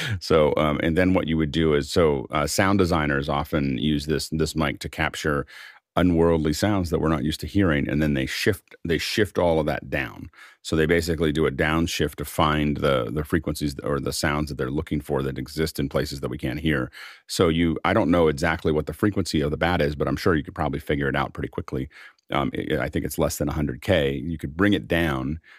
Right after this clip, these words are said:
and then use something. I mean, you could use lots of different things to trigger it based on volume. So you bring, so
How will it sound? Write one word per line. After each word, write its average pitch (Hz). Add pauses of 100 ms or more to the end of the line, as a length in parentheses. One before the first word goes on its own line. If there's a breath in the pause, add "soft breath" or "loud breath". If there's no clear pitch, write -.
(220 loud breath)
and 78
then 80
use 76
something. 78
I 78
mean, 78
you 73
could 73
use 71
lots 80
of 73
different 69
things 73
to -
trigger 78
it 55
based 67
on 67
volume. 73
So 80
you 71
bring, 71
so -